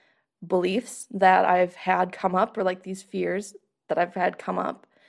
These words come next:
And then on top of that, we're just gonna release it. We're gonna let it go, and we're gonna let it be, because I know it's possible. I know that it can happen, and I know that it can happen for me."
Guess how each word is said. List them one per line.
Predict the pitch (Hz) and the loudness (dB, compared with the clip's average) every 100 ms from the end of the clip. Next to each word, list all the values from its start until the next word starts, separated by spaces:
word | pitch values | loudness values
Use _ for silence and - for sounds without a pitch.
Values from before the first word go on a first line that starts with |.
| - _ - | -20 _ 0
And | 202 202 | 4 4
then | 190 190 | 4 2
on | 190 | -2
top | 190 359 | -4 -4
of | 247 196 | -2 2
that, | 233 247 | 2 2
we're | 226 | -4
just | 240 | -4
gonna | 269 277 | -4 -2
release | 285 311 339 | -2 -4 -2
it. | - | -4
We're | 226 202 | -2 -4
gonna | 220 | 0
let | 233 | 0
it | 247 | 0
go, | 262 226 196 | 0 2 2
and | 202 | 0
we're | 196 | 0
gonna | 196 208 | 0 0
let | 208 | 0
it | 202 | 0
be, | 233 208 | -2 -2
because | 196 202 190 190 190 _ _ _ _ _ - | -4 -4 -4 -4 -6 _ _ _ _ _ 0
I | 202 | 4
know | 202 214 | 6 4
it's | - | 0
possible. | - 214 - 202 185 | -6 -8 -8 -6 -4
I | 185 | -2
know | 185 190 190 | 0 0 0
that | 190 | 0
it | - | -4
can | - | -6
happen, | 165 196 240 - - | -6 -6 -4 -4 -4
and | 214 | -2
I | 190 | 0
know | 190 190 | 0 -2
that | 202 | -4
it | 190 | -10
can | 165 | -10
happen | 170 - 190 | -10 -10 -14
for | - | -6
me." | 208 254 - 240 | -2 -2 -2 -8